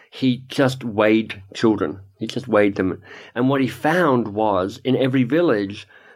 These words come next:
there were some kids who were not malnourished. So not malnourished. And it's like, "That's so weird. Why the, why do these kids somehow flourish when others struggle?"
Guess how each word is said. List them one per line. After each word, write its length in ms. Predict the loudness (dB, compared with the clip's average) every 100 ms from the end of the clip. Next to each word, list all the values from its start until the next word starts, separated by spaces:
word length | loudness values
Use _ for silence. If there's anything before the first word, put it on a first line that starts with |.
| _
there 180 | 0 2
were 260 | 2 2 0
some 320 | 0 0 0
kids 320 | 0 -2 0
who 80 | 0
were 60 | 0
not 340 | 0 -2 -6 -2
malnourished. 640 | 2 4 4 2 -2 -6 -16 -20 -20 -20 -10
So 160 | -2 2
not 260 | 2 2 2
malnourished. 600 | 2 2 2 2 0 -4
And 80 | -4
it's 80 |
like, 100 | -4 -4
"That's 180 | -6
so 160 | 0 2
weird. 340 | 4 2 2 0
Why 160 | 0
the, 120 | 0
why 440 | -2 -6 -6 0 4
do 100 | 4
these 340 | 4 2 0
kids 540 | -2 0 0 0 -10 -16 _ _ _
somehow 720 | 0 2 4 4 4 2 0 -4 -16
flourish 600 | -2 2 4 2 0 0
when 100 | 0
others 260 | 0 -4
struggle?" 460 | -2 -2 0 -4